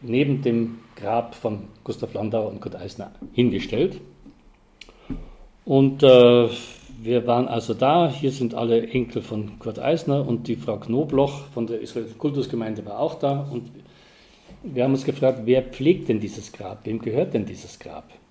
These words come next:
Niemand weiß es. Es ist bisher völlig unerforscht offenbar. Dem muss man wirklich mal nachgehen. Und, äh, wir waren uns aber einig, dass es nicht Aufgabe der jüdischen Gemeinde sein kann,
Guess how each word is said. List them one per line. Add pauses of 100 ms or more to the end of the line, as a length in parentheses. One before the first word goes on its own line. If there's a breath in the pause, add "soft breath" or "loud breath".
(1200 soft breath)
Niemand
weiß
es. (400)
Es
ist
bisher
völlig
unerforscht
offenbar. (800 soft breath)
Dem
muss
man
wirklich
mal
nachgehen. (1040 soft breath)
Und,
äh,
wir
waren
uns
aber
einig,
dass
es
nicht
Aufgabe
der (180)
jüdischen
Gemeinde
sein
kann,